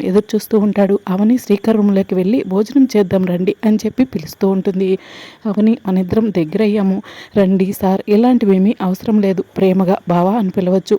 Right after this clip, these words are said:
ముద్దులు పెట్టుకోవచ్చు, కౌగిలించుకోవచ్చు" అని శ్రీకర్ అవనిని కౌగిలించుకుంటాడు. "వదిలేయండి ప్లీజ్, నన్ను వదిలిపెట్టండి" అని చెప్పి అవని కోపంగా ఇరిటేట్ అవుతూ ఉంటుంది. నేను ఇక్కడికి రావటానికి కారణం అక్షయ, అక్షయ్ కోసమే నేను ఇక్కడికి వచ్చాను.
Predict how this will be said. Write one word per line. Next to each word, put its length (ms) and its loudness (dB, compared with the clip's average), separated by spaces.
ముద్దులు 340 0
పెట్టుకోవచ్చు, 540 -4
కౌగిలించుకోవచ్చు" 960 2
అని 200 0
శ్రీకర్ 560 0
అవనిని 440 2
కౌగిలించుకుంటాడు. 1000 0
"వదిలేయండి 600 2
ప్లీజ్, 340 2
నన్ను 240 4
వదిలిపెట్టండి" 760 2
అని 140 2
చెప్పి 300 0
అవని 320 2
కోపంగా 540 -2
ఇరిటేట్ 400 0
అవుతూ 260 0
ఉంటుంది. 480 0
నేను 200 4
ఇక్కడికి 320 -2
రావటానికి 580 0
కారణం 480 0
అక్షయ, 340 0
అక్షయ్ 320 -2
కోసమే 440 -2
నేను 220 0
ఇక్కడికి 320 -4
వచ్చాను. 400 0